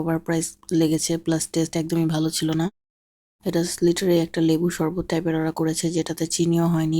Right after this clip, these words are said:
লেবুও হয়নি। So এটা খেয়ে কিন্তু আমি খুব বেশি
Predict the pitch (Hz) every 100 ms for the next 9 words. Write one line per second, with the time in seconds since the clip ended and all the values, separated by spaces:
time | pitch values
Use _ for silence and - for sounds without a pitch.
0 | 165 156 170 165 156 156 175 - _ _
1 | - - - _ _ - 180 175 175 -
2 | 190 175 180 170 165 165 - 190 190